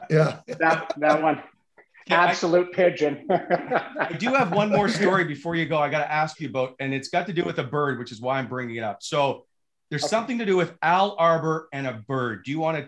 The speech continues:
Speaker 3: share that
Speaker 2: Yes.
Speaker 3: story with us?
Speaker 2: Okay. And, and it's actually a great story. It's my first ever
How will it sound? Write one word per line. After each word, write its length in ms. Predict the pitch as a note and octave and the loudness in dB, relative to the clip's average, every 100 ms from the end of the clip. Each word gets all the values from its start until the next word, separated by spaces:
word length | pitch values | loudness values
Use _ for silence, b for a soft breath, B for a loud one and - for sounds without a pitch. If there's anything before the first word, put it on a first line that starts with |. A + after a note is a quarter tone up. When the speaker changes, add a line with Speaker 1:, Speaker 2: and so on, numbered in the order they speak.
| _ | _
Speaker 3:
share 380 | - - F#3+ G3 | -14 -6 -4 0
that 80 | F3+ | 0
Speaker 2:
Yes. 140 | C3+ - | 0 -2
Speaker 3:
story 280 | A#2 G#2+ F#2 | -8 -10 -12
with 140 | - | -18
us? 320 | D#2 - - _ _ _ _ _ _ - F3 | -20 -20 -20 _ _ _ _ _ _ -2 0
Speaker 2:
Okay. 440 | F3 G3+ D#3+ - E3+ | 4 4 4 2 2
And, 220 | E3 D#3+ | 2 4
and 300 | F3 E3 D#3+ - | 2 2 -2 -2
it's 200 | E3+ E3 | 0 4
actually 340 | F3+ F3 - F3+ | 4 4 2 2
a 80 | C#3 | 4
great 260 | D#3 D#3 D#3 | 4 4 2
story. 380 | - D#3+ D3 C#3 | 4 6 6 2
It's 120 | D3+ | 0
my 140 | D3+ | 0
first 560 | - - A3 B3 - - | 0 2 4 4 2 2
ever 600 | F#3+ G3 D#3 C#3+ C#3+ - | 4 4 4 2 2 -2